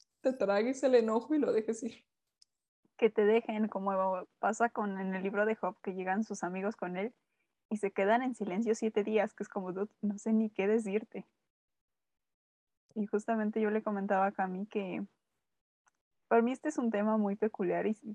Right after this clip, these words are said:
Speaker 2: por eso también es importante que precediera este, porque es muy incómodo cuando alguien te ve desnudo. Yo tengo esa situación de que por parte de mi pasado en algún punto,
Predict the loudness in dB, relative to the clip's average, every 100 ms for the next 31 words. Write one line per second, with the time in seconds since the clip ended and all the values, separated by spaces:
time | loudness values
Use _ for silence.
0 | -6 -4 -2 -2 -2 -4 -4 -4 -2 -4
1 | -6 -6 -6 -6 -4 -4 -6 -6 -8 -8
2 | -6 -4 -2 -4 -4 -10 -12 -12 _ _
3 | _ _ _ _ _ _ _ _ _ _
4 | _ -2 0 0 2 2 0 0 2 2
5 | 0 -2 -2 0 0 -2 -2 -2 -2 -4
6 | -6 -8 -8 -14 _ _ _ _ _ _
7 | _ _ _ _ _ _ _ _ _ _
8 | _ _ -6 0 2 4 2 2 0 -2
9 | -2 -6 -6 -4 -4 -4 -6 -8 -8 -10
10 | -10 -6 -4 -4 -4 -2 -2 -4 -6 -4
11 | -2 -2 -4 -4 -6 -6 -4 -4 -4 -6